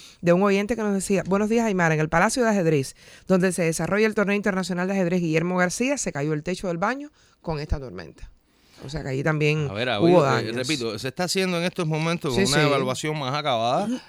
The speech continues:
Speaker 2: de los daños que trajo esta tormenta local severa. Insisto, hasta este minuto se registran afectaciones en setenta y tres viviendas, casi todas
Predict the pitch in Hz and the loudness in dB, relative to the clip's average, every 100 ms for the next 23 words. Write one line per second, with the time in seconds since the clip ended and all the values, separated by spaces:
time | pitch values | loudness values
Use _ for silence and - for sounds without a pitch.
0 | - - 110 123 120 117 127 143 156 - | -20 -12 -4 -2 0 0 -2 -2 -6 -4
1 | 120 113 107 101 127 151 175 123 - 131 | -2 -2 -4 -4 -4 -2 -2 -4 -2 0
2 | 117 107 110 101 107 117 127 113 101 87 | 0 -2 -4 -4 -4 -4 -2 -2 -4 -8
3 | - _ - - - 110 110 123 135 - | -16 _ -12 -12 -8 -8 -2 -2 -2 -6
4 | _ - - 104 92 90 82 - 117 120 | _ -8 -6 -4 -4 -8 -12 -8 -6 -4
5 | - 175 - 208 - 120 - 117 131 - | -4 -6 -6 -8 -4 -4 -2 -2 -2 -2
6 | 135 123 113 110 113 143 156 185 131 110 | 0 0 0 0 0 0 -2 -4 -4 -6
7 | 107 147 156 131 113 117 110 107 139 151 | -6 -6 -4 -4 -4 -6 -6 -6 -2 -2
8 | 139 123 - 110 104 98 98 92 110 117 | -2 -2 -4 -6 -6 -4 -6 -6 -6 -6
9 | 107 101 113 147 160 - - - - 160 | -6 -4 -4 -4 -8 -16 -20 -20 2 2
10 | 165 160 135 147 156 180 - | 4 -2 -2 0 0 -2 -8